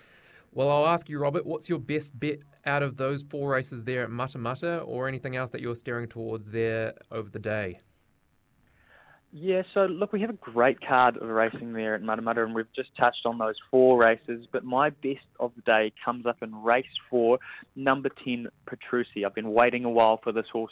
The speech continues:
Speaker 2: to resume. Um, I think she's a really smart mare by I'm Invincible from the dominant Te Akau team. Uh,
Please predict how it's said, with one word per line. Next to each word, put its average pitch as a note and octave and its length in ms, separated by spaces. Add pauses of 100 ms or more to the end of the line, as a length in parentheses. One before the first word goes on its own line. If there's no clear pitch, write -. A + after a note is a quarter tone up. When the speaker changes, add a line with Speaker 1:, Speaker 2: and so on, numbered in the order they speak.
Speaker 2:
to A#2 80
resume. A2 600 (500)
Um, G#2 220
I G#2 80
think C3 220
she's A#2+ 120
a A#2 80
really A#2 320 (160)
smart A2 380
mare G#2+ 420 (260)
by G#2 200
I'm G#2+ 260
Invincible G#2+ 540
from G#2+ 280
the G2+ 300 (320)
dominant A2+ 400 (160)
Te A2+ 80
Akau G#2 480 (160)
team. A2 340 (400)
Uh, A2 200